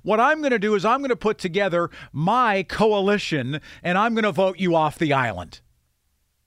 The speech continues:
How has politics in the United States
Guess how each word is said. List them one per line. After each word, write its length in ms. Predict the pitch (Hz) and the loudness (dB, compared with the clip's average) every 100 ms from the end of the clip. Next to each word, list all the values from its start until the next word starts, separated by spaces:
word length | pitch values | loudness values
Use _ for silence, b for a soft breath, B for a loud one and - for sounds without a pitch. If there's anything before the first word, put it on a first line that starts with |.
| _ _ _ _ | _ _ _ _
How 360 | - 220 262 311 | -4 2 2 4
has 260 | 294 262 | 2 -2
politics 760 | - - 254 262 247 - 196 - | -4 -4 0 2 2 0 -2 -2
in 100 | 190 | -4
the 80 | 175 | -2
United 440 | 175 185 220 220 | 0 0 0 -2
States 640 | - 202 175 107 - - | -4 0 0 -2 -10 -12